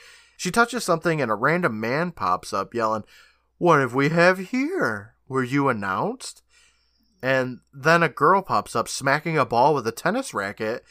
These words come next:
and she gasps. And she looks at the dude and, and, and back at Megan. And then a kid comes running down the tunnel saying, "Whew, five miles. Beat the eleven oh two out of," but he stops,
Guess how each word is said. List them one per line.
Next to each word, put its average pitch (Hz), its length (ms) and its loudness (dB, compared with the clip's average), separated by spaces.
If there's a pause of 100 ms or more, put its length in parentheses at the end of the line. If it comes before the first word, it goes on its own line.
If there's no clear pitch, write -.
(240)
and 131 120 -8
she - 120 -4
gasps. 123 800 -4 (300)
And 113 120 -8
she - 140 -6
looks 160 220 -2
at 165 100 -6
the 139 80 -10
dude 123 260 -4
and, 113 220 -10
and, 113 200 -12
and 117 200 -8
back 117 220 -4
at 95 100 -4
Megan. 110 460 -4 (340)
And 120 220 -6
then 139 580 2
a 127 80 -10
kid - 400 -6
comes 120 300 0
running 117 240 0
down 110 220 0
the 104 60 -10
tunnel 170 280 -4
saying, 123 260 -2 (500)
"Whew, 392 200 4 (400)
five 143 400 2
miles. 160 500 4 (300)
Beat 175 180 -2
the 175 80 -2
eleven 170 340 4
oh 170 140 4
two 196 400 0
out 160 140 6
of," 151 220 -4 (440)
but 131 80 -4
he 131 60 -6
stops, 135 580 0